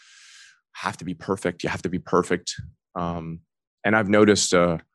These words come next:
big change, not only in, in my improved performance, but also my general demeanor.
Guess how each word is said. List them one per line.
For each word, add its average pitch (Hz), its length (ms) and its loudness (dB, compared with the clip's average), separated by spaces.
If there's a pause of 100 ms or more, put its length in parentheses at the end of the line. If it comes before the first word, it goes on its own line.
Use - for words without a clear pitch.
(1120)
big 113 200 2
change, 80 460 -2
not 120 160 0
only 120 440 4
in, 107 240 -2
in 107 240 -4
my 95 180 -4
improved 95 720 -6
performance, 110 500 -2
but 98 180 -4
also 101 340 -2
my 90 180 -4
general 90 360 -4
demeanor. 85 500 -4